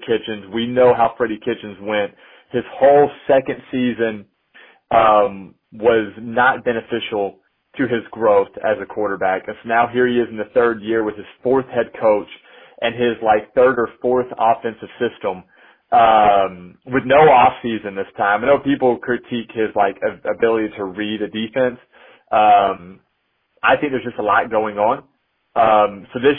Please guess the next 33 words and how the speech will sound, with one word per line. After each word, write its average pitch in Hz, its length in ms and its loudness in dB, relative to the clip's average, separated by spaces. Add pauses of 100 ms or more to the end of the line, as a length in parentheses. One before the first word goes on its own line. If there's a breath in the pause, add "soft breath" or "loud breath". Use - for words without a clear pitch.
year, 147 160 2
I, 120 180 -2
I'm 120 240 -6
down 131 500 0
with 135 160 0
the 139 80 -2 (120)
struggle 143 380 0
and 139 100 -6
the 135 60 -6
growth. 131 320 2 (340)
Um, 104 520 2 (220 soft breath)
I 120 100 -2
know 135 120 4
he's 123 120 0
in 123 100 -4
year 127 160 0 (120)
three, 127 180 -2
which 131 140 -6
is - 140 -20
supposed 120 280 0
to 120 60 -4
be 110 60 2
a 101 60 0
big, 117 400 0
like, 101 260 0
make 113 220 -2
it, 117 100 -10
break 107 220 -2
it - 140 -20
contact, 120 560 -2
contract 127 600 0
potential 127 540 -4
year, 135 300 -4